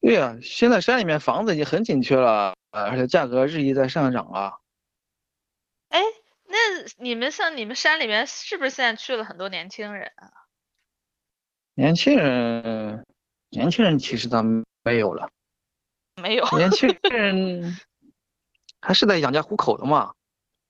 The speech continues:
Speaker 2: 哦，城里人，我说，就是城里的年-，年轻人。最，最近不是就很那个实行去山里吗？
Speaker 1: 哦，那可能那，那个什么，可能包邮区比较多吧，北京还是比较难的哦。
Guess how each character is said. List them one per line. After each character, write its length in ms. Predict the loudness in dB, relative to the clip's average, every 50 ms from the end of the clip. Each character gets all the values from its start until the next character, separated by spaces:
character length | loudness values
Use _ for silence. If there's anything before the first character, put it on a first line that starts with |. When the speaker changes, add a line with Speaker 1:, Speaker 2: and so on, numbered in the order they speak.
| _ _ _ _ _ _ _
Speaker 2:
哦， 80 | -14 -8
城 340 | -8 -2 0 2 2 2 2
里 80 | 2
人， 280 | 2 2 0 -2 -4 -6
我 100 | -10 -14
说， 200 | -14 -16 -14 -16 -12
就 140 | -10 -8 -8
是 140 | -8 -8
城 320 | -10 -8 -6 -6 -6 -6 -6
里 100 | -8 -8
的 140 | -8 -10 -14
年-， 400 | -10 -8 -8 -8 -8 -8 -14 _
年 220 | -10 -10 -10 -10 -10
轻 220 | -12 -12 -10 -10
人。 240 | -10 -10 -12 -14 -20 _ _ _ -20 -20 -20 _ _ _
最， 180 | -4 -4 -4 -4
最 260 | -6 -6 -4 -4 -2
近 220 | 0 0 -2 -2
不 80 | -2 0
是 200 | 0 0 0 0
就 160 | 0 -2 -2 -2
很 360 | -4 -8 -10 -10 -12 -10 -6
那 160 | -4 -4 -2
个 80 | -4 -4
实 220 | -6 -8 -8 -8
行 360 | -8 -8 -8 -10 -10 -12 -14 -16
去 180 | -16 -12 -10
山 400 | -6 -2 -2 -2 -2 -2 -6 -14
里 120 | -18 -18 -20 _ _
吗？ 60 | _ _ _ _ _ _ _ _ _ _ _ _ _ _ _ _ _ _ _ _ _ _ _ _ _ _ _ _ _ _ _ _
Speaker 1:
哦， 420 | 0 2 2 4 4 2 0 -2 _ -2
那 140 | 0 0 0
可 120 | 2 2
能 300 | 2 4 4 2 2 0
那， 100 | -2 -4 -6 _ _ _ -4
那 100 | -2 0
个 140 | 0 0
什 100 | -2 -2
么， 680 | 0 2 2 4 4 2 2 0 2 2 2 0 0 -2 _ _ _ -20 -20 -20 -20 _ _ _ -6
可 100 | 0 2
能 140 | 2 2 4
包 180 | 2 2 2 4
邮 140 | 2 0
区 180 | 0 0 -2 -2
比 80 | 0 0
较 100 | 0 0
多 200 | 0 -2 -2 -2
吧， 260 | -2 -4 -6 -8 -4
北 140 | -2 -2 -2
京 180 | 0 0 0 0
还 140 | 0 0
是 80 | 0 -2
比 100 | -2 0
较 140 | 0 0 2
难 300 | 2 0 0 0 2 2
的 100 | 2 2
哦。 380 | 2 2 0 0 -2 -6 -12